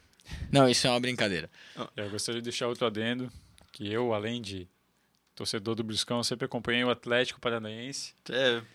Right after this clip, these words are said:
Speaker 3: fanático.
Speaker 2: teve um jogo, é, teve um jogo, o Atlético sempre teve a tradição de que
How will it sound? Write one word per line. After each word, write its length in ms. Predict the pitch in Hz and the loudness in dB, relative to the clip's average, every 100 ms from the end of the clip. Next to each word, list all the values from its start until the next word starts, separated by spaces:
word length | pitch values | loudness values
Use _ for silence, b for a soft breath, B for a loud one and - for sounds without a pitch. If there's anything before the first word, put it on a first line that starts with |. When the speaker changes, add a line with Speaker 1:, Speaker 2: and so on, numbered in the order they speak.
| - | 2
Speaker 3:
fanático. 540 | - 117 117 131 139 127 | 8 10 10 10 10 6
Speaker 2:
teve 40 | 143 | 0
um 60 | 147 | 0
jogo, 520 | - 131 147 156 143 | 2 4 6 4 2
é, 460 | 139 123 120 104 101 95 - | 6 8 8 8 4 -2 0
teve 240 | 131 117 | 0 2
um 160 | 156 156 | 0 0
jogo, 400 | 123 143 147 131 | 0 0 0 0
o 40 | |
Atlético 400 | 107 120 123 - | 2 2 2 -2
sempre 280 | - 143 - | -4 -4 0
teve 180 | 135 120 | 0 0
a 40 | |
tradição 600 | 120 120 117 - 120 127 | 0 0 0 -2 -2 -2
de 120 | 117 | -4
que 280 | 107 113 107 | -6 -8 -8